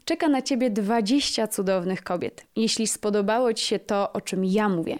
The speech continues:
jeśli chciałabyś się ze mną spotkać na sali szkoleniowej,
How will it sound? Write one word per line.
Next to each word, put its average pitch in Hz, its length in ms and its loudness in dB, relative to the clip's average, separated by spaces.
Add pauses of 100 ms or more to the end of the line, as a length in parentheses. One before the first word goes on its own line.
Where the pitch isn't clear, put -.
jeśli 202 320 -2
chciałabyś 302 420 -2
się 233 200 -2
ze 202 280 2
mną 214 200 2
spotkać 196 460 -4
na 185 100 -2
sali 196 280 0
szkoleniowej, 180 640 0